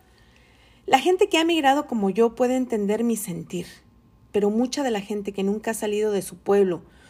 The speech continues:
o que solo ha cambiado de residencia de una ciudad a otra, no entienden el golpe emocional que es perder tu país,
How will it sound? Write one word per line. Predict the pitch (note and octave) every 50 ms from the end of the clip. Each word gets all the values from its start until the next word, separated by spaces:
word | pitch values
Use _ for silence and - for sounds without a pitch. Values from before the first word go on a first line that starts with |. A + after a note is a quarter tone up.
| - _ _
o | - G3+ G3
que | A3
solo | G#3 - A#3 A#3 A#3+
ha | A#3+
cambiado | A#3+ A#3 A#3 A3 G#3+ A3 A3+ A3+
de | G#3+ G3
residencia | F3+ F3 - - F3+ F3+ F#3+ G3 G#3+ G#3 - G#3+ F#3+
de | F#3+ G3
una | G#3 A3 A3
ciudad | A3 - G3 G3 G3 G3+ G3+
a | F#3+ F3+ F3+
otra, | F#3+ G3+ G3 F#3 F3+ F#3 - _ _ _ _ _ _ _ _ _ _ _
no | - G#3+
entienden | A#3+ C4 B3+ - C#4 C#4+ C#4+ C#4+ C4+ B3+
el | A#3 A3
golpe | G3+ G#3+ A3 B3 B3 - B3+
emocional | A#3+ A3+ G3+ F#3 F3+ - F#3+ F#3+ F#3+ G3 G3
que | G3 A3+
es | G#3 -
perder | - G#3 G3+ G3+ G3+ G3+ G3+
tu | - - A3
país, | G3+ - F#3+ F3+ F3 F3+ G3+ A3 A#3 A3+ - - -